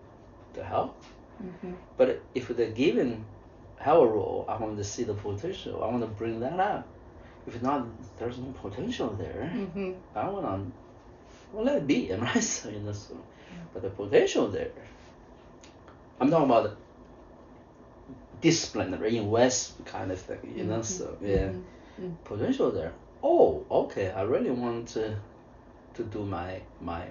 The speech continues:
Speaker 1: my portion of, uh, so that, that potential can be released,
Speaker 2: Mm-hmm.
Speaker 1: you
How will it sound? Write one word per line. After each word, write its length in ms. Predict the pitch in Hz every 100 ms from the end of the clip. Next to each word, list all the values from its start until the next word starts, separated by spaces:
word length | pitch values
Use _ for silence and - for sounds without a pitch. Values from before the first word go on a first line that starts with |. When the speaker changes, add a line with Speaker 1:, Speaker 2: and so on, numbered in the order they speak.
| 87
Speaker 1:
my 200 | 87 90 85 - - -
portion 600 | - 107 101 - 95 82
of, 140 | 85 -
uh, 200 | - - 101 101 - - - - - - - - - - - -
so 160 | 123
that, 280 | 104 98 87 - -
that 240 | 98 90
potential 420 | - 92 98 101 92
can 160 | 92 87
be 220 | 98 92 87 90 92
released, 640 | 101 226 247 - - 220
Speaker 2:
Mm-hmm. 180 | 175
Speaker 1:
you 60 | 170